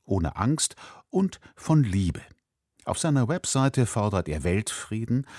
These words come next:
Nahrung und Gesundheit für alle, die Heilung aller Wesen und ein bedingungsloses Grundeinkommen. Er hat ein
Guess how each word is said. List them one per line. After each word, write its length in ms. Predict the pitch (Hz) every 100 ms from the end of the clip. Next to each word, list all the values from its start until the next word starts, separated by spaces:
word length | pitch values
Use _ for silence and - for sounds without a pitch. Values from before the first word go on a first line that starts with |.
| - -
Nahrung 520 | 113 156 160 139 131
und 240 | 95 -
Gesundheit 580 | 87 78 117 131 85 80
für 260 | - 90 -
alle, 300 | 110 143 156 - - -
die 240 | 80 80 - - -
Heilung 560 | 110 139 160 139 139 147 -
aller 480 | 85 98 127 113 85
Wesen 420 | 85 90 117 143
und 400 | - 175 220 -
ein 220 | 135 139
bedingungsloses 920 | 147 104 73 73 76 - 65 80 80
Grundeinkommen. 840 | - - 98 - 65 62 - - - _ _ - - - - -
Er 120 | 110
hat 160 | 180
ein 320 | 123 127 127